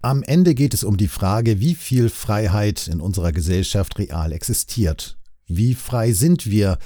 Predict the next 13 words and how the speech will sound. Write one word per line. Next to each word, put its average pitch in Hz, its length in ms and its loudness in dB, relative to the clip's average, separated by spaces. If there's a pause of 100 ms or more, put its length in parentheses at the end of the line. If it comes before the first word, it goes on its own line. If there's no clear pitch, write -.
(240)
wenn 87 240 0
einige 90 500 0
heiße - 320 0
Eisen 101 380 0
tabuisiert 107 760 0
werden, 95 360 2
weil 80 160 -2
alle 98 280 -4
Angst 98 300 -4
vor 92 140 -4
den 82 100 0
Folgen 98 400 -2
haben? 78 280 -2